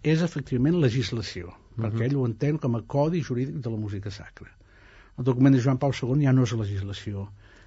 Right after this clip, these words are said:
Speaker 1: Diu coses precioses, molt boniques, però no hi ha mai una injunció de dir això es faci, eh? Ni que sigui mínimament. A mi m'hauria agradat que, que hagués dit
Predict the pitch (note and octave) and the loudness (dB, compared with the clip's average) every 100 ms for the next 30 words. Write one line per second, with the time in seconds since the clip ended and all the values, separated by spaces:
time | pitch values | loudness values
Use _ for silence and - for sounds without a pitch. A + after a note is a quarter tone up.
0 | _ - B2 B2 B2+ G#2 G#2+ - F#2+ G2 | _ -6 -2 -2 -2 -2 -6 -8 -12 -6
1 | A2 C3+ A#2 A#2 A#2+ C#3 D#3+ - C#3 B2+ | -4 -2 -2 -2 0 -2 -2 0 4 6
2 | C#3 C#3+ C3 C3 D#3+ D3+ C3 B2 A#2 A2 | 8 6 6 4 4 4 4 2 0 -2
3 | - B2+ C3 B2 A#2+ - _ - - D#3 | 2 2 4 0 -2 -6 _ -8 -4 -4
4 | - A2+ - D3+ C#3 - - - - - | -2 -4 -2 -4 -4 -10 -20 -20 -18 -8
5 | A#2+ C3 A#2+ G#2+ B2+ A#2 A#2 A#2+ A#2+ A#2+ | -6 -4 -6 -6 -2 0 4 4 4 2
6 | A2+ A2 C#3+ D3+ - - - - A2 A2+ | 0 0 -2 -4 -14 -20 -20 -8 -2 0
7 | A#2 A#2 A2+ A#2 A2+ - - G#2+ G#2+ G#2+ | 2 2 2 2 0 -4 -8 -6 -6 -4
8 | G#2 B2+ | -4 -6